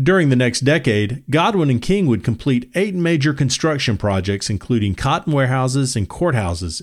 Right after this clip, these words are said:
in Muskogee County, Georgia, and Russell County, Alabama. He built more bridges across the Chattahoochee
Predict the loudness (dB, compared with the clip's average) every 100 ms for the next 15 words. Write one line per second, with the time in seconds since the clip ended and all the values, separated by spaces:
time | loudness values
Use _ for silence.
0 | -6 -4 -2 -2 0 0 -2 -2 0 0
1 | 0 2 2 0 -2 -6 -8 -2 0 0
2 | -2 -4 -4 -2 0 0 0 0 -2 -2
3 | -4 -8 _ _ _ _ _ -4 -2 2
4 | 2 2 2 2 2 2 0 -2 -4 -2
5 | -4 -2 -6 -2 -2 0 0 0 0 -2